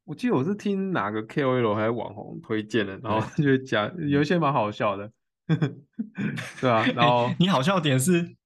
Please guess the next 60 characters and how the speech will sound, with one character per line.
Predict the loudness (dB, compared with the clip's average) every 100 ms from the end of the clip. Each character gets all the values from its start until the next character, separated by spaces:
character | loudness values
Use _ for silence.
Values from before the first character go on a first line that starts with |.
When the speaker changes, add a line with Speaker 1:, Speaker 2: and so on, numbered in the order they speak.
| -20 -8
Speaker 2:
是 | -2 0
觉 | 2
得 | 2
你 | 0 0
不 | 0
会 | 0
做 | 0 0
那 |
些 | 0
事 | -2 -4
情， | -6 -4 -2
然 | -2
后 | 0
有 | -2 -2
点 | -4 -4
觉 | -4
得 | -2 -2 -6 _ _ -4
别 | 0
人 | 0
怎 | -2 -2
么 | 0
那 |
么 | 0
蠢 | -2 -6 -8 -4
的 |
那 | -2
种 | -2 0
好 | 2 2
笑 | 0 0
吗？ | 0
Speaker 1:
我 |
Speaker 2:
还 | 0 -4
是 | -6
什 | -8
么？ | -12 -14 -6 -2 0
Speaker 1:
<laughs> | 0 0 2 4
我 | 6
觉 |
得 | 6
我 | 4 4
或 | 4 2
多 | 2 2
或 | 0 0
少 | 2 0
也 | 0 0 2 0
有， | -2 -6 -8
但 | -6 2
是 | 2 0 -8 _
里 | -6 -4
面 | -2 -2
的 | -2
人 | -4
是 | -4 -4
Speaker 2:
啊。 | -6 -12 _ _ -2
Speaker 1:
病 | 0 0
状 | 0 -2 -2
很 | -4
严 | -4 -4 0
重。 | 0 0 -4
<laughs> | -2